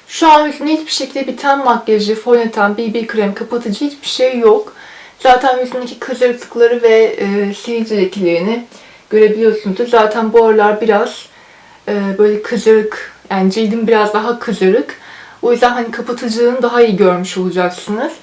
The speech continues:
Şu an yüzümde hiçbir şekilde dediğim gibi ten makyajı yok. Sadece, e, rujum var. Sadece dudağımda ruj var ve göz makyajım var. Onun dışında ten makyajım, e, yok. Şimdi hemen, e, başlıyorum.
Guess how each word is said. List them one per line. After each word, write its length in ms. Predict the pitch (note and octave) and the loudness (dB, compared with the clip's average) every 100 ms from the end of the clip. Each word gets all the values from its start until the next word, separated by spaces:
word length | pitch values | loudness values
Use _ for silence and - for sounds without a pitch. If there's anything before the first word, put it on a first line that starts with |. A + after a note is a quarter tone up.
| - - - _ | -20 -20 -20 _
Şu 180 | - D4+ | -8 -2
an 140 | D4 D4 | 0 0
yüzümde 260 | C#4+ D4+ | -4 -6
hiçbir 120 | D4+ | -6
şekilde 260 | - C4 B3+ | -8 -4 -4
dediğim 240 | B3 B3+ | -2 -2
gibi 180 | A#3+ A3 | -4 -6
ten 220 | A3+ B3 | -4 -4
makyajı 540 | A#3 A3+ A3 G3+ F#3 F#3+ | -2 -2 0 -2 0 4
yok. 280 | A3 C4 - | 6 6 2
Sadece, 520 | - C#4 C4 G#3 B3 | 2 6 6 4 4
e, 500 | C#4 A#3 G#3+ G3+ G3+ | 4 2 2 2 2
rujum 520 | G3 A#3+ A#3+ C#4+ C#4+ | -2 -4 -4 -4 0
var. 280 | C#4+ C#4+ C#4+ - - - - - | 2 2 -2 -12 -20 -20 -20 -10
Sadece 320 | - C4+ B3+ | 2 4 4
dudağımda 440 | A#3+ A#3+ A#3 G#3+ G#3 | 2 4 4 2 0
ruj 320 | G#3+ B3+ C4 | 0 -4 2
var 220 | C4 C4+ | 4 4
ve 60 | C4+ | 2
göz 320 | A3+ A#3+ A3+ | 6 6 6
makyajım 640 | G#3 F3 F#3 F3+ F3 F3 | 0 -2 -2 -4 -6 0
var. 240 | G#3+ D#4 - - - | 2 2 -2 -16 -8
Onun 200 | C#4 C#4 | -4 -2
dışında 280 | A3+ - A#3+ | -2 -4 -6
ten 260 | C4 C4 B3 | 0 0 2
makyajım, 600 | A3+ G3+ G#3 F#3+ C4 D4 - _ | -2 0 0 2 -2 -4 -12 _
e, 100 | - G#3 G3 G3 G3 | -6 -4 -2 0 4
yok. 320 | A3+ C#4+ - | 4 4 -6
Şimdi 320 | - - D4 D4 | -14 -6 -4 -2
hemen, 460 | E4 C#4+ B3 D#4 - G#3+ | -2 0 0 -2 -6 -4
e, 320 | A3 G#3 G3+ | -2 -2 2
başlıyorum. 600 | B3+ B3+ - A#3 F#3+ A3+ | 0 0 -2 0 2 0